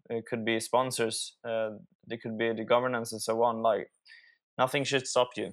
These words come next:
Start connecting with people and, and try to cooperate. But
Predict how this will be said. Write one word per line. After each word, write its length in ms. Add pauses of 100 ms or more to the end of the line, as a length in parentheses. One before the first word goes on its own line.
Start 380 (260)
connecting 500
with 180
people 480
and, 360 (160)
and 220 (100)
try 280
to 380
cooperate. 580 (1000)
But 220